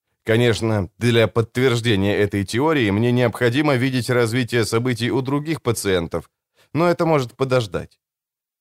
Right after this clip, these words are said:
Следующий вопрос. Существует ли плато насыщения или дополнительные дозы гормонов вызовут дальнейший рост результатов? Ответ на этот вопрос я узнаю раньше врачей.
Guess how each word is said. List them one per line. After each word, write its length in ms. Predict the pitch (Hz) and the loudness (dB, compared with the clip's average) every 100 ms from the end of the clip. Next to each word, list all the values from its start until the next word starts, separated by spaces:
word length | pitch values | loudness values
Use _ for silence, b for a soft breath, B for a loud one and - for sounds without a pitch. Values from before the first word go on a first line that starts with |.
| _ _ | _ _
Следующий 640 | - 156 151 90 90 - 87 | -8 2 2 2 0 -4 -4
вопрос. 760 | 87 82 85 85 78 - - _ | -2 -4 -4 -4 -4 -8 -12 _
Существует 760 | - 147 135 151 127 220 220 185 | 0 2 2 0 0 -4 -4 -2
ли 100 | 165 | -4
плато 500 | 139 147 131 180 170 | 2 0 2 0 2
насыщения 960 | 156 - 131 - 175 170 123 95 80 - | 2 0 -2 0 0 2 2 0 -2 -4
или 240 | 110 110 | -2 0
дополнительные 880 | 98 120 - 117 135 131 120 117 117 | 0 0 2 2 4 0 0 2 2
дозы 320 | 110 127 110 | 2 0 0
гормонов 600 | 98 104 98 113 135 123 | 0 0 2 0 2 -2
вызовут 560 | 90 104 95 104 104 98 - | -2 -2 0 0 -2 -6 -12
дальнейший 720 | 104 107 120 160 135 98 98 | -2 0 2 0 0 0 -2
рост 260 | 95 95 - | 0 -2 -2
результатов? 680 | 104 110 117 120 87 - - _ _ _ _ _ _ _ | -4 -4 -4 -4 -4 -6 -20 _ _ _ _ _ _ _
Ответ 460 | 101 117 123 202 208 | 0 2 2 0 2
на 60 | |
этот 240 | 214 202 196 | 0 0 -2
вопрос 340 | 170 185 156 | 0 0 0
я 160 | 170 175 | 0 2
узнаю 440 | 160 160 160 160 | 2 2 2 2
раньше 360 | 151 85 - 76 | 2 0 -4 -10
врачей. 480 | 73 76 - - | -10 -12 -16 -18